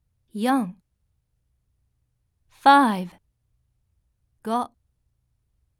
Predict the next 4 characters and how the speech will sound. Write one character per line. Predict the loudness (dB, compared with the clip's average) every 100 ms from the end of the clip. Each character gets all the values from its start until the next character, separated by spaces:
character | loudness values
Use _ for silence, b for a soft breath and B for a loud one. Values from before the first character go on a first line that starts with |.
| _ _ _ _ _ _
Six。 | -16 -4 -4 -4 -10 -16 -18 _ _ _ _ _ _ _ _ _ _ _ -10
六。 | -10 -6 -8 -8 _ _ _ _ _ _ _ _ _ _ _ _ _ _ _ _ _ -20
Seven。 | -6 4 4 4 -4 -6 -12 _ _ _ _ _ _ _ _ _ _ _ _
七。 | -16 -14 -12 -8 -8